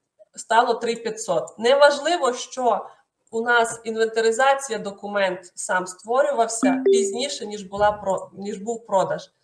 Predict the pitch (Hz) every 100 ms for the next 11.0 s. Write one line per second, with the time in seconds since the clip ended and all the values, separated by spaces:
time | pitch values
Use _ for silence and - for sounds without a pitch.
0 | _ 196 233 233 240 262 277 233 220 -
1 | 226 214 202 240 202 196 185 196 196 190
2 | 185 202 202 247 392 392 370 - _ -
3 | 233 277 220 214 220 240 226 196 185 196
4 | 180 170 160 - _ _ _ _ _ -
5 | 240 311 320 285 269 254 196 160 180 262
6 | 320 277 240 240 214 - 208 202 208 214
7 | 220 208 - 185 185 202 208 202 185 175
8 | 175 175 160 220 - 226 226 214 185 175
9 | 175 - 214 220 254 254 233 208 208 208
10 | 202 - 190 190 190 185 226 294 349